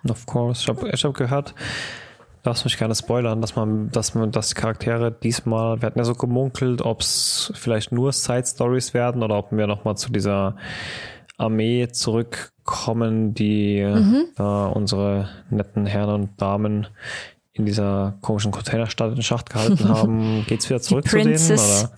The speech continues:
Speaker 2: Ja. Also, äh, lass mich lügen. Ich glaub, die von
Speaker 1: Die haben doch irgend so eine abgefahrene Tussi mit irgend so einer pinken Jacke und so einer Fliegerbrille irgendwo aufgesammelt
Speaker 2: Ja,
Speaker 1: noch, oder?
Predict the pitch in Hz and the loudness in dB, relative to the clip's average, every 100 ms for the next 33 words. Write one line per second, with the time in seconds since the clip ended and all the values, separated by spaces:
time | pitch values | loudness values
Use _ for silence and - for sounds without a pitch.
0 | - 185 180 - - - _ _ _ _ | -2 0 0 -4 -16 -20 _ _ _ _
1 | _ _ - - - - - 180 185 - | _ _ -10 -4 -4 -4 -2 0 0 -4
2 | _ - 165 170 165 175 170 - - - | _ -4 0 2 2 2 0 -2 -6 -2
3 | 180 - 190 160 - 180 214 214 185 175 | 0 2 2 2 2 4 4 4 4 2
4 | - 190 - 175 - - 180 175 175 - | 2 0 2 0 0 2 4 6 4 0
5 | - 104 113 110 139 143 143 139 143 - | -6 -4 0 0 0 0 0 -2 -4 0
6 | 135 131 - 135 143 123 123 127 123 135 | -2 -2 -2 0 0 0 2 0 -2 -2
7 | 131 123 120 123 127 117 117 104 - 127 | 0 0 0 0 0 0 0 -2 -2 0
8 | 117 - 107 104 101 101 98 95 101 - | 0 -2 0 0 0 0 0 -2 -2 0
9 | 98 95 247 359 104 117 175 | 2 4 4 4 2 2 0